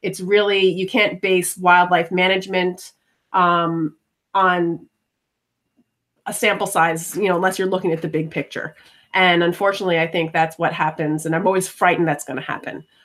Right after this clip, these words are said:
But yeah, wolves, just like any other animal, um, we just have to alter our behavior and make sure that we are, we are living responsibly, um, if, if we wanna stay safe.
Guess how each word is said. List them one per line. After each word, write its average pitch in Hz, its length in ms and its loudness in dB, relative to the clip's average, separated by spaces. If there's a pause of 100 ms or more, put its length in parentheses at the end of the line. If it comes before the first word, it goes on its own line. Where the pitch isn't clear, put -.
(140)
But 214 240 2
yeah, 196 220 4
wolves, 233 440 2
just 277 240 -2
like 269 200 0
any 226 240 2
other 220 200 0
animal, 190 640 -2
um, 180 440 -2
we 208 80 -6
just 233 180 -6
have 233 200 2
to 233 260 0 (180)
alter 220 340 0
our 247 240 4
behavior 170 680 -4 (320)
and 202 160 -2
make 202 220 0
sure 208 300 2
that 196 240 0
we 226 200 2
are, 180 520 4
we 214 240 0
are 175 500 4
living 196 320 0
responsibly, 170 880 -4 (440)
um, 180 560 6
if, 190 360 -2 (120)
if 196 180 -6
we 208 80 -2
wanna 208 280 0
stay 214 220 -4
safe. - 480 -4